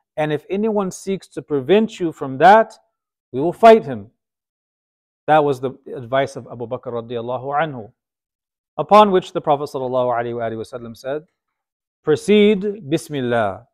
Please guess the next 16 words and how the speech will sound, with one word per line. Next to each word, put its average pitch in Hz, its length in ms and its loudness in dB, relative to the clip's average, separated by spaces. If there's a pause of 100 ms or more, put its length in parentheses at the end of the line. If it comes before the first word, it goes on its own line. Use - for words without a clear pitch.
(320)
Continue 190 480 0
on 185 140 0
the 175 80 -2
journey, 196 400 -2 (360)
Bismillah." 123 680 -2 (1160)
Then 240 200 6
he 220 160 4
asked, 180 640 2 (720)
"Who 254 260 -2
can 202 240 -2
take 208 340 2
us 196 240 -2
along 175 560 0
a 143 80 -8
different 151 540 -8
path?" 87 280 -16